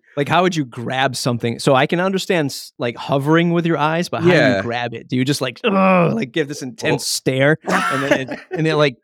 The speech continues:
Speaker 1: picks it up, and then you have to, like, "Ugh," move it around with your head? Like,
Speaker 2: Gotta give
Speaker 1: is
Speaker 2: it,
Speaker 1: that
Speaker 2: like,
Speaker 1: what we're gonna be doing?
Speaker 2: the thousand-yard stare of what you wanna
Speaker 1: Yeah.
Speaker 2: move.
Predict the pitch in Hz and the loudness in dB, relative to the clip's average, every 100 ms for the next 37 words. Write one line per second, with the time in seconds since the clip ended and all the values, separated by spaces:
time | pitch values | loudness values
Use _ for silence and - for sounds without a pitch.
0 | - 214 - 185 156 185 - 285 - 147 | -6 -6 0 2 2 2 -6 -20 -14 -6
1 | 156 156 156 170 202 240 226 214 196 170 | -4 -4 -4 -6 -8 -6 -4 0 2 4
2 | 190 175 170 175 175 175 160 151 160 185 | 2 0 0 2 4 4 2 4 2 2
3 | 165 127 139 143 - 127 131 127 131 131 | -2 -2 -4 -6 -4 0 2 4 4 2
4 | 135 135 123 120 120 123 - _ _ 139 | -2 -6 -8 -8 -6 -6 -10 _ _ -6
5 | - 120 131 143 135 127 - - - 113 | 0 2 2 0 2 0 0 -2 0 2
6 | 113 110 117 110 107 110 190 175 - - | 0 -2 -6 -4 -4 0 2 2 0 -8
7 | 294 _ 240 | -20 _ -16